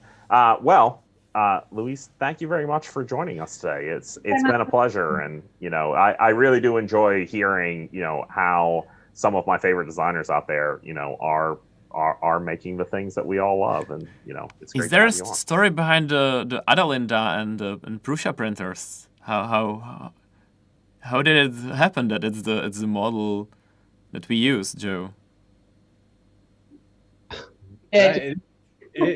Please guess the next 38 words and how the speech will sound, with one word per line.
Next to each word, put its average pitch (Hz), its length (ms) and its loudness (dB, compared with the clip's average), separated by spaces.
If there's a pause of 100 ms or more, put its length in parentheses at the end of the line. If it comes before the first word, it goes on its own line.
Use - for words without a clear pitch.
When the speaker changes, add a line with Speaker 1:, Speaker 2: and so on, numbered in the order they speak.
Speaker 4:
it 170 60 0
is 180 160 4
a 160 80 2
long 147 640 6
time 131 260 0
ago. 107 500 -4 (240)
Speaker 2:
Yeah. 180 180 0 (120)
Speaker 4:
But 120 400 0
I 120 80 2
remember, 127 800 2
uh, 107 300 -2
that 113 560 2
we 120 160 -2
asked 123 420 0
you 110 160 -2
that 104 220 -2
if 107 140 -6
we 113 100 -8
can, 101 400 -4
if 98 120 -12
we - 60 -18
can 104 180 -8
feature 117 360 -6
it 104 100 -6
on 104 140 -4
the 101 80 -2
box, 101 420 -2
and 90 400 -4
I, 95 240 -6 (140)
I 107 200 -4
think 110 180 0
we 107 100 -2
sent 107 240 -4
you 107 120 0
a 104 40 -4
printer 160 680 -6
as 107 580 0
a, 101 360 -2